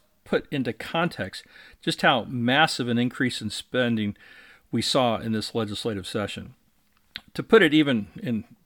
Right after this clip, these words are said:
better context, perhaps historically,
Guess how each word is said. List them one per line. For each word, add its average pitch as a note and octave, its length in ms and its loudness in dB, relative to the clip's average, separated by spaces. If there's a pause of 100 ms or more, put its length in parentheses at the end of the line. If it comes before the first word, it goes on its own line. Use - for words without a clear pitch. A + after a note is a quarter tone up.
(320)
better C3+ 200 2
context, E3 640 0
perhaps D3+ 360 2
historically, D3+ 640 2